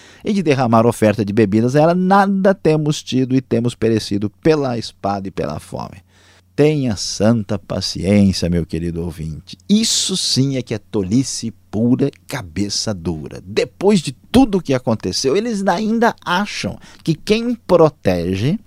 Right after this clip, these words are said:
o povo é essa bendita rainha dos céus, que é uma deusa babilônica que nada tem feito para ajudar esse povo.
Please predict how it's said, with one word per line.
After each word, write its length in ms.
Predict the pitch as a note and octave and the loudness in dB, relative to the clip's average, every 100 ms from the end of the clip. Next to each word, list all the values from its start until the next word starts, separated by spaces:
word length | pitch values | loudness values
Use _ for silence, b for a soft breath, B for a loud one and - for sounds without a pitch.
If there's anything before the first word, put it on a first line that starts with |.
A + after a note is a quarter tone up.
| B B B | B B B
o 120 | F3+ | 4
povo 480 | - G#2+ A2+ C#3 C#3 | 6 4 4 4 2
é 200 | A2+ C3 | 2 2
essa 320 | C3+ - C#3 | 0 0 -2
bendita 720 | B2 D3+ C3+ F#2+ B2 - D#3+ | 0 0 0 -2 -2 -2 -2
rainha 520 | D3+ D3 D3 G2 G#2 | 0 0 0 0 0
dos 220 | A2+ - - | -2 -4 -2
céus, 380 | G2+ A2+ - B B B B | 0 -2 -6 B B B B
que 100 | - | -2
é 60 | C3 | 0
uma 180 | C#3 D3+ | 0 -2
deusa 420 | G#2 G#2 G#2+ A#2+ | 0 -2 -2 -6
babilônica 960 | G#2+ G#2 A#2+ B2+ G#2+ B2 C3+ B2+ G#2+ F2+ | -2 0 2 4 6 6 6 4 2 -2
que 140 | - | -4
nada 760 | G2 F2+ B2+ C#3+ C#3+ C3 B2+ _ - | -4 2 4 4 2 -2 -6 _ 0
tem 260 | B2 C3 | 0 0
feito 640 | B2+ - G#2 G2+ G#2 A2+ A2 B B B - | -6 -2 2 2 0 -2 -2 B B B 0
para 320 | G#2 G#2 G#2 | 2 4 0
ajudar 480 | G2+ A#2+ F#2 F2 E2+ | -2 -4 -2 -4 -4
esse 240 | F#2+ C#3 | -4 -6
povo. 560 | - E3 F3 G2 - | 4 6 6 2 -8